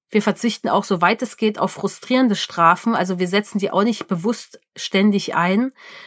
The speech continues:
weil Frustration ist einfach auch ein riesiger Faktor für Verhaltensprobleme. Und wir ver-, reflektieren auch das, was wir tun im Training. Äh, denn nur weil ich jetzt denke, das ist doch alles ganz nett, was ich mit dir mache, heißt es nicht, dass das der Hund auch so sieht.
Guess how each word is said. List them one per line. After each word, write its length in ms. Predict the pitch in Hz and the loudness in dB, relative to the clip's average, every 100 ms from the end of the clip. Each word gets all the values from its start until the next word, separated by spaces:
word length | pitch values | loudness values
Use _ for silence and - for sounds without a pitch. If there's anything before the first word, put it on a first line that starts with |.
| - | -14
weil 340 | 175 170 185 214 | -2 2 4 2
Frustration 680 | - 233 - 208 - 214 220 | -2 -4 -2 -4 0 2 2
ist 120 | - | 0
einfach 320 | 202 196 - | -2 -4 -8
auch 300 | - 196 190 | -6 -4 -6
ein 260 | - 175 185 | -8 -6 -4
riesiger 600 | 220 254 269 240 233 208 | -2 -2 0 0 0 0
Faktor 540 | - 214 - 180 180 | -2 -4 -4 -2 -2
für 160 | - 185 | -4 -2
Verhaltensprobleme. 960 | 175 180 202 - - 202 196 196 233 - _ _ _ _ _ _ _ _ _ _ _ _ _ _ _ - | -2 -2 -4 -8 -6 -2 0 0 -2 -6 _ _ _ _ _ _ _ _ _ _ _ _ _ _ _ 0
Und 240 | 202 214 | 2 4
wir 120 | 247 | 2
ver-, 280 | 214 202 - _ - | 2 -2 -4 _ -4
reflektieren 600 | 196 202 185 - 254 262 | -2 0 -2 2 2 2
auch 120 | - | 0
das, 220 | 202 - | -4 -4
was 140 | 180 - | -6 -8
wir 100 | 170 | -6
tun 200 | 254 254 | -2 -2
im 120 | 160 | -2
Training. 460 | - 170 185 277 330 - - - - _ _ - - - 202 - | -8 -6 -6 -6 -10 -18 -20 -20 -20 _ _ -20 -18 -16 -12 -4
Äh, 240 | 190 190 | 0 0
denn 460 | - 185 220 269 262 | 2 4 4 4 4
nur 120 | 196 | 4
weil 160 | 185 - | 2 2
ich 100 | 214 | -2
jetzt 240 | 220 - | -4 0
denke, 300 | 180 220 254 | 0 2 2
das 180 | 185 160 | 0 -2
ist 140 | - | -2
doch 100 | 214 | -2
alles 260 | - 202 196 | 0 -2 -2
ganz 240 | 185 175 | -4 -2
nett, 220 | 196 208 220 | 0 0 0
was 160 | 214 | -2
ich 120 | 220 | -2
mit 140 | 226 220 | -2 0
dir 100 | 185 | 2
mache, 300 | 196 220 196 | 2 2 2
heißt 220 | 196 202 | 0 -2
es 140 | 185 | -4
nicht, 240 | 202 208 - | -2 -2 -4
dass 160 | 185 | -6
das 200 | - 180 | -6 -4
der 160 | 185 160 | -4 -2
Hund 180 | 190 180 | -4 -6
auch 140 | 170 | -8
so 160 | 165 165 | -10 -12
sieht. 360 | 156 160 170 | -12 -14 -16